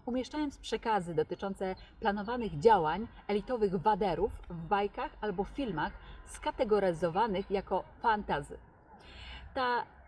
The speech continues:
niebezpieczna zabawa informacją ma na celu tylko jedno: dezinformację. Merkury chce nam teraz zwrócić na to szczególną uwagę. Gdzie szukasz prawdy?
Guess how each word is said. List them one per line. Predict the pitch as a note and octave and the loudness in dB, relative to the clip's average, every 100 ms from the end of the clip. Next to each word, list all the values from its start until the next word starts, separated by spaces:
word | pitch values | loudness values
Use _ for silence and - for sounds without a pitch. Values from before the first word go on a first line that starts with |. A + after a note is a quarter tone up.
| - | -4
niebezpieczna | A#3 B3 - F#4 - B3 | 2 2 0 -8 -6 -2
zabawa | G#3+ C4 B3+ | 0 0 0
informacją | A3+ F#3+ G3+ G#3 B3+ - G#3+ | -2 -2 -2 0 -2 -2 -2
ma | A3+ | -2
na | A3+ | -4
celu | A3 A#3+ A3 A3 | 0 4 6 6
tylko | - D#4 A#3+ | 0 -2 0
jedno: | F3 D3+ C#3 - - - - - | 0 -2 -8 -12 -16 -18 -16 -4
dezinformację. | D3+ A#3+ F3+ F3+ D#3 D3 D3 D3 - - - - - - - | 6 6 6 -2 0 0 0 -4 -4 -6 -2 -2 0 0 2
Merkury | G#3+ A3+ - C#4+ B3 | 2 2 2 6 6
chce | B3+ D#4 | 6 2
nam | D4 B3 | 0 0
teraz | C#4 B3+ | -2 -2
zwrócić | F#3 B3+ C4+ - - | -2 -2 -4 -6 -8
na | |
to | B3+ | -8
szczególną | B3+ - C4+ A#3+ C#4+ C4+ C4 | -8 -6 -4 -2 0 2 2
uwagę. | A#3+ A#3+ A3 E3+ - - - - | 2 0 0 -4 -8 -14 -20 -10
Gdzie | F#3+ G3 B3+ B3+ | -6 4 6 6
szukasz | - C4+ C4 - | 4 -4 -6 -4
prawdy? | B3 G#3 G3 - | 0 0 0 -6